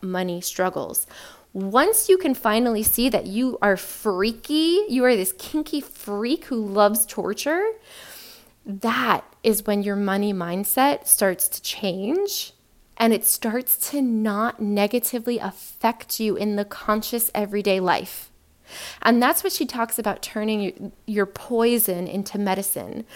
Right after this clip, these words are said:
where you can kind of look at it and be like, "You know what? Yeah, you're right. Like, I, I, maybe I am a little kinky. I, I like this. I like the torture of it and the relief that I feel every month, that climax of the,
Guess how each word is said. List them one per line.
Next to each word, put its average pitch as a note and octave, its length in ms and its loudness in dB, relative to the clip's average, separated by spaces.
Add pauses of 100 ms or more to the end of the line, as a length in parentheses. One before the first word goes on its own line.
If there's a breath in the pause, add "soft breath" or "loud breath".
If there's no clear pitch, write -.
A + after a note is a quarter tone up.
(180 loud breath)
where C4+ 100 2
you C4+ 120 6
can D4 160 2
kind A4 200 0
of D4+ 100 0
look C4 180 2
at A3 120 4
it G#3 80 6
and G#3+ 120 -2
be B3+ 60 2
like, B3 140 0
"You B3+ 140 0
know G4+ 80 0
what? C5 180 4
Yeah, A4 200 4
you're F4 140 4
right. F#4 500 6
Like, B3 300 6
I, C#4 400 8
I, C#4+ 40 4
maybe C4 380 4
I A#4 220 2
am C5 60 4
a B4+ 120 6
little B4+ 180 8
kinky. G4 500 2
I, G#3 260 2
I - 20 6
like C4 360 6
this. - 240 4
I G#3+ 60 2
like A#3+ 240 4
the A#4 80 0
torture G#3+ 480 -2
of G3 140 0
it E3+ 260 0 (220 loud breath)
and B3+ 180 6
the C#4 100 8
relief C4 920 4 (280 loud breath)
that C4 120 6
I A#3 140 6
feel C4+ 400 4
every A#3+ 300 2
month, B3+ 440 2
that - 260 6
climax A#3+ 800 2
of G3 160 4
the, G#3 240 6